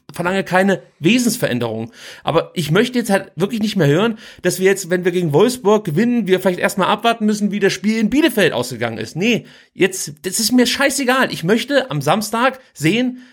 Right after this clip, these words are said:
wie elf Mann oder von mir aus, wenn da noch fünf eingewechselt werden, sechzehn Mann versuchen, die drei Punkte in Stuttgart zu halten.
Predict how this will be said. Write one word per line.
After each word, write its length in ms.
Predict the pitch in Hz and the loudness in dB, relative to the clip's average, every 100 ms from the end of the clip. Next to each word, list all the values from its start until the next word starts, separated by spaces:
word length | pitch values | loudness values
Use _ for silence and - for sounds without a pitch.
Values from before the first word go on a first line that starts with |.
| _ - | _ -6
wie 260 | 185 175 | -4 0
elf 280 | - 240 - | 2 2 2
Mann 260 | 156 208 233 | 0 0 2
oder 200 | 147 131 - _ | 0 0 -2 _
von 200 | - 147 | -4 -2
mir 140 | 175 | 2
aus, 100 | 175 175 | 2 2
wenn 80 | |
da 80 | 170 | 0
noch 120 | 170 | 0
fünf 180 | 160 196 | 0 -2
eingewechselt 480 | - 214 214 214 202 | 0 2 2 0 0
werden, 220 | 190 196 | 0 0
sechzehn 420 | 151 240 - 233 | 0 -2 0 0
Mann 280 | 147 156 208 - - | 2 0 0 -6 -16
versuchen, 800 | - 175 143 240 285 254 262 254 - _ _ _ _ _ _ _ _ - _ _ _ - | 0 2 4 4 2 0 -2 -4 -8 _ _ _ _ _ _ _ _ -20 _ _ _ -6
die 60 | |
drei 180 | 147 175 | 0 2
Punkte 280 | 180 262 254 | 4 2 2
in 40 | |
Stuttgart 320 | 214 226 247 - | -2 0 -2 -2
zu 120 | 117 | -6
halten. 320 | 110 - 107 | -10 -10 -16